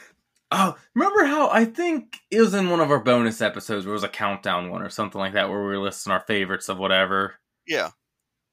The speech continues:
Speaker 1: And I was talking about Reanimator, and I said that Doctor Hill, and I don't mean this as an insult, is basically a mustache twirling, <laughs> mwahaha, e-,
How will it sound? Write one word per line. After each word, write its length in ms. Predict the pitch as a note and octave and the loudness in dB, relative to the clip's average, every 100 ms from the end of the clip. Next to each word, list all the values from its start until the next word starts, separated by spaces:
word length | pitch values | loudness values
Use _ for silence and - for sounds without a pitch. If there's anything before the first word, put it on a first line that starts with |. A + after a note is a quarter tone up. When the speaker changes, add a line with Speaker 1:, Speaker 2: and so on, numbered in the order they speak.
| - | 0
Speaker 1:
And 360 | C#3+ C#3 B2+ - | 2 2 0 0
I 240 | C3+ C3+ | 6 6
was 100 | B2+ | 6
talking 260 | - C3 B2+ | 4 4 4
about 140 | A2+ | 0
Reanimator, 640 | A2+ A#2 A2+ A2+ G#2+ G2+ G2 | 2 2 2 0 -2 -4 -2
and 80 | B2 | 0
I 80 | B2+ | 0
said 420 | - E3 F#3+ E3+ | 2 4 4 2
that 160 | E3+ | 0
Doctor 440 | B2 D3+ E3+ G3 D#3+ | 6 6 6 2 0
Hill, 440 | C3+ D#3+ D3 C3 - - - | 2 2 2 0 -6 -14 4
and 80 | D3+ | 6
I 60 | |
don't 180 | D#3 F#3 | 8 6
mean 140 | F#3 | 2
this 160 | F3 D#3+ | 0 0
as 80 | D3+ | -2
an 120 | C#3 | -2
insult, 460 | C3+ C#3+ - A2+ G#2+ | -2 -2 0 0 0
is 120 | B2 | -2
basically 500 | E3+ A3 G#3 E3+ D#3+ | 4 4 4 2 4
a 80 | B2+ | 4
mustache 680 | B2 C#3 - - B2 A#2 - | 4 0 0 2 2 2 -6
twirling, 580 | - C3+ C3 B2 A#2 G#2+ | -2 2 2 4 2 4
<laughs> 60 | |
mwahaha, 960 | A#2 E3 D3+ - B2+ A2+ A#2+ A#2+ A2+ G#2+ | 8 12 12 10 6 6 6 6 2 2
e-, 220 | A#2+ C#3 | -4 -6